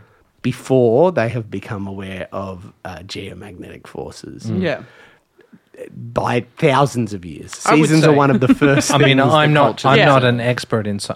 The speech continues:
Speaker 2: um, in Ice Age, in the Ice Age, but surely, I mean, with the axis of the Earth, there still would have been seasons.
Speaker 3: Yes.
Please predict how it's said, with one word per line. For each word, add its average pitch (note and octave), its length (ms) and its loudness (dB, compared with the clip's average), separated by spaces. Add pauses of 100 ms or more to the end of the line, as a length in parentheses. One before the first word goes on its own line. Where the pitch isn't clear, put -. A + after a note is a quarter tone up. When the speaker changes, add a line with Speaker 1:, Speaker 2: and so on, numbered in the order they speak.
Speaker 2:
um, G2 440 -6
in G#2+ 160 -2
Ice A2 340 -2
Age, F#2 320 -10
in G#2+ 120 -6
the G2 120 -8
Ice G#2 220 -10
Age, A#2+ 320 -8 (540)
but C#3 140 -2
surely, A#2+ 400 -2
I G#2+ 40 -4
mean, G#2 320 -4
with B2 260 -2
the G2+ 200 -8
axis A#2+ 600 -4
of G#2+ 300 -10
the G2 140 -8
Earth, G2 240 -8
there A2 140 -6
still C3 360 -2
would A2 220 -4
have G2+ 200 -8
been G2+ 280 -6
seasons. - 800 -12
Speaker 3:
Yes. - 380 -4